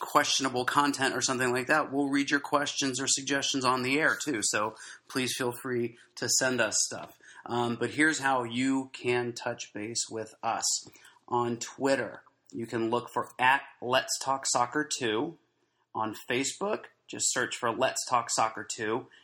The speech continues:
And in both of those cases, it's the number two. Um, on Instagram, we're at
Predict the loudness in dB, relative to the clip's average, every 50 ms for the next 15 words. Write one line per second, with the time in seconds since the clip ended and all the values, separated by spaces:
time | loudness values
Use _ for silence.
0 | _ -2 0 2 4 4 2 2 2 0 0 0 0 0 -2 -2 -2 -2 -2 -2
1 | -4 -4 -4 -4 -4 -4 -4 -2 0 2 2 2 2 0 0 -2 -2 -4 -6 -8
2 | -6 -4 -2 0 0 -2 -2 -4 -10 _ _ _ -20 -20 -20 -20 -20 -20 -8 -2
3 | 0 2 4 4 2 2 0 0 0 -2 -2 0 0 0 0 0 0 0 2 2
4 | 2 2 2 2 0 -2 -4 -8 -8 -2 0 2 2 2 2 0